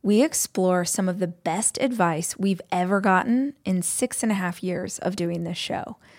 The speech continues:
And we explore around a single topic. Today's is pretty fun. What is the best of the best advice we've ever gotten from our spiritual teachers?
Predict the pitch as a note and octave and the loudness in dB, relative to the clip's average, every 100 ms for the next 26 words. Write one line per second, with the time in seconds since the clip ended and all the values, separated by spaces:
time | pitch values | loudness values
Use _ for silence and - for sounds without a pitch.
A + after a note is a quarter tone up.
0 | - - _ _ - F#3+ G3 G#3 G3+ G3 | -20 -20 _ _ -2 2 2 4 2 0
1 | - E4+ F4 B3 G#3+ - F#3 F#3 F#3 - | -2 4 6 6 4 2 0 0 0 -2
2 | - - - F3+ F3+ F3+ F3+ - - - | -2 -2 -2 -4 -2 -2 -4 -12 -10 -4
3 | D3 - - - - _ - F#3 G3+ B3 | -4 -4 -10 -12 -20 _ -6 0 4 6
4 | C#4 C#4 C4+ - F#3+ - - G3 F3 - | 4 2 -2 -2 -2 -2 -4 -2 -2 -2
5 | - F3+ - _ _ - G#3+ G3 C#4+ - | -6 -8 -14 _ _ -6 2 4 4 0
6 | - G#3 G3 F#3 F3+ _ F3 F#3 A#3+ - | -2 -2 0 -4 -4 _ -2 -2 -4 -6
7 | - - A3 A3 A#3 - - - - - | -6 -4 0 -2 -2 -6 -6 -10 -10 -16
8 | - G3 G3 F3+ E3+ - F3+ F3+ F3+ C#4+ | -4 -2 0 -2 -2 -4 -4 -2 0 2
9 | C4+ B3 - E4 E4+ _ _ _ _ _ | 4 4 4 -4 -6 _ _ _ _ _
10 | - G3+ F#3 F3 - - C#4 A3 - - | 0 0 0 -2 -4 0 2 2 0 -8
11 | - F3+ - - - - | -6 -8 -8 -12 -10 -12